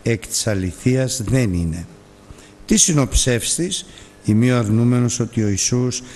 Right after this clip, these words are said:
δεν είναι ο Χριστός. Ούτως είναι ο Αντίχριστος, ο αρνούμενος τον Πατέρα και τον Υιόν. Πας αρνούμενος τον Υιόν δεν έχει ουδέ τον Πατέρα. Ώστις ομολογεί τον Υιόν, έχει και τον Πατέρα.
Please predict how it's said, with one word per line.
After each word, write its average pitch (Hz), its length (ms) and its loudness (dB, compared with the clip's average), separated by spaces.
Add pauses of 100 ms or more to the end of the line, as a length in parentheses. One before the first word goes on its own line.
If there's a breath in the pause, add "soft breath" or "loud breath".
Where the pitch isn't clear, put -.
(340 loud breath)
δεν 127 220 2
είναι 123 200 0
ο 117 40 -4
Χριστός. 120 720 -4 (960 loud breath)
Ούτως 135 420 2
είναι 113 520 2
ο 113 140 0
Αντίχριστος, 113 920 -2 (440)
ο 113 100 2
αρνούμενος 113 600 2
τον 107 120 -2
Πατέρα 110 500 0
και 127 140 -4
τον 123 220 -2
Υιόν. 95 400 -2 (800 loud breath)
Πας 139 220 2
αρνούμενος 127 840 0
τον 104 200 0
Υιόν 147 420 -2 (360 loud breath)
δεν 123 180 2
έχει 135 440 -2
ουδέ 113 280 -2
τον 127 180 -4
Πατέρα. 107 580 -4 (600 loud breath)
Ώστις 123 440 0
ομολογεί 104 540 0
τον 107 240 0
Υιόν, 104 320 0
έχει 110 180 -4
και 123 100 -4
τον 123 160 -6
Πατέρα. 101 540 -6